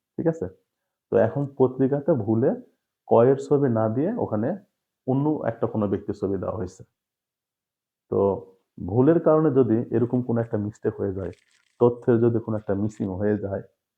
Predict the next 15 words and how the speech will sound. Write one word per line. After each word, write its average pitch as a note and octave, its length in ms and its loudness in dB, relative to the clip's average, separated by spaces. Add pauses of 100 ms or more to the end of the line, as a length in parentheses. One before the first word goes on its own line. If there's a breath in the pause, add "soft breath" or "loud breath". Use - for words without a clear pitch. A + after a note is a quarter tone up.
(100)
ভুলবশত, A#2+ 600 2 (540)
তাহলে A#2+ 200 0
সেটাকে C3 300 -2
আমরা G#2 220 -2
বলবো G#2 520 -6 (140)
মিসইনফরমেশন, G#2 760 -4 (360)
ওকে? A#2 200 -2 (800)
ভুলবশত D#3 500 4
যে A#2+ 80 4
মিসটা A#2 320 0
হচ্ছে, A2+ 340 -4 (180)
সেটাকে G#2 340 -2
বলবো G2+ 320 -4
আমরা G#2+ 240 -4
মিসইনফরমেশন, G#2+ 880 -4